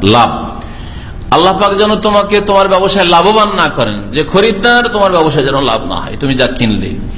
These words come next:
হ্যাঁ, যে বিক্রেতা বিক্রি করলে তোমার ব্যবসায় যেন লাভ না হয়। তো মসজিদের বারান্দায় কিছুদিন এখানে ঢুকে যাচ্ছিল লোকেরা বিক্রি করতে, এখন ওই বোর্ড ফোর্ড লাগিয়ে একটু নিচে নেমেছে।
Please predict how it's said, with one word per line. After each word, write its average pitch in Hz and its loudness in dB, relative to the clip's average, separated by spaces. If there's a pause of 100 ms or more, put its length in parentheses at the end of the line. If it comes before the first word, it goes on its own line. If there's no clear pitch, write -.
(160)
হ্যাঁ, 117 2
যে 117 0
বিক্রেতা 226 2
বিক্রি 226 -2
করলে 240 2
তোমার 220 0
ব্যবসায় 190 2
যেন 131 2
লাভ 87 -2
না - -8
হয়। - -10 (1080)
তো - 0
মসজিদের 202 2
বারান্দায় 175 2
কিছুদিন 165 -2
এখানে 139 0
ঢুকে 135 2
যাচ্ছিল 110 2 (460)
লোকেরা 131 2
বিক্রি 127 2
করতে, 98 0
এখন 117 0
ওই 107 2
বোর্ড 113 0
ফোর্ড 104 0
লাগিয়ে 101 2
একটু - -2
নিচে 95 2
নেমেছে। - 0